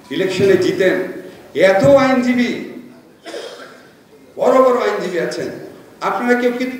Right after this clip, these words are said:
থরো research করেছেন এই মামলাটা বিচারের মধ্যে কি কি অসঙ্গতি ছিল? আপনারা কি এটা international যে jurist council আছে, human rights organization আছে, তাদের কাছে দিয়েছেন যে বিচারটা ফ্লড একটা বিচার?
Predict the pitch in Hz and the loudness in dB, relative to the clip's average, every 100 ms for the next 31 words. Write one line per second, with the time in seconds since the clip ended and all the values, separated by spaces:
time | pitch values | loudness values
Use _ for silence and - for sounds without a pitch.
0 | - - 190 214 214 185 240 226 226 - | -6 2 4 4 2 0 0 0 0 0
1 | 247 262 - 330 - - - 165 156 165 | 0 2 2 2 2 -2 -4 -2 0 0
2 | 180 185 190 185 190 - - - - 185 | 2 2 4 4 2 -4 -10 -14 -4 2
3 | 240 226 - - - 196 - - - - | 2 4 2 0 0 0 -2 -4 -12 -16
4 | - 214 226 220 - 165 - 190 190 185 | -12 -10 -6 -6 -4 -4 -2 0 0 0
5 | 202 - - 185 190 - - - - - | -2 2 4 4 2 -2 -8 -12 -18 -20
6 | - - - - - - - 160 - 233 | -20 -20 -20 -20 -20 -20 -8 -4 -4 -2
7 | 233 233 233 240 233 - 196 220 240 233 | -4 -2 0 2 2 0 0 2 2 0
8 | 233 - 170 202 202 175 - 196 208 - | -4 -2 0 0 0 0 -2 -4 -6 -4
9 | 202 180 185 208 185 180 196 180 180 196 | 0 2 2 2 2 2 0 0 2 2
10 | 196 180 170 185 - 170 170 170 - 180 | 4 2 2 2 2 2 0 -2 -2 -2
11 | 180 180 160 147 151 175 190 139 151 151 | -2 -2 0 0 0 -2 -2 -2 -2 2
12 | 247 233 - - - - - 151 156 180 | 2 2 -2 -8 -14 -16 -8 -6 -4 -2
13 | 147 156 - - 139 - 156 151 156 139 | -2 -2 -4 0 2 4 2 -2 -4 -6
14 | 139 139 - - | -6 -6 -6 -12